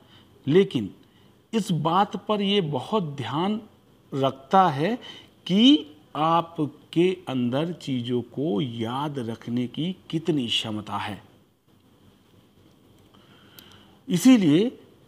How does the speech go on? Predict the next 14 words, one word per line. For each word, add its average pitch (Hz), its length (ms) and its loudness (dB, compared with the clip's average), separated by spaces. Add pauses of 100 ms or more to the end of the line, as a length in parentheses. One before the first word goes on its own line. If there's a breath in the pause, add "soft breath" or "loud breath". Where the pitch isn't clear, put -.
(340)
ट्रेडिशनल 220 520 4
परंपरा 131 640 2
का 143 500 -6 (120)
विकास 123 360 0
भारत 113 400 -6
में 123 100 -2
बहुत 110 300 -6
तेज़ी 107 260 -2
से 127 160 -8
हुआ, 110 520 -2 (640 soft breath)
हुआ 175 220 4
नहीं 170 320 0 (240)
बल्कि 135 500 0 (480 loud breath)
एक 240 300 2